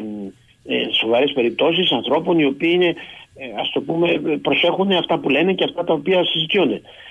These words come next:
Όμως, στην ουσία, τα κεντρικά μίντια συμπράττουν με την κυβέρνηση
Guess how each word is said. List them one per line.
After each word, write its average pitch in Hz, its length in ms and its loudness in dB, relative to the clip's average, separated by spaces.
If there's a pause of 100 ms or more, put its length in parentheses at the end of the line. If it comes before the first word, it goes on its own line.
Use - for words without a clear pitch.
(280)
Όμως, 175 260 0
στην - 140 -2
ουσία, 156 340 2
τα 165 80 -2
κεντρικά 131 440 0
μίντια 135 440 2
συμπράττουν 123 600 -2
με 110 100 -2
την 104 400 -4
κυβέρνηση 107 640 -2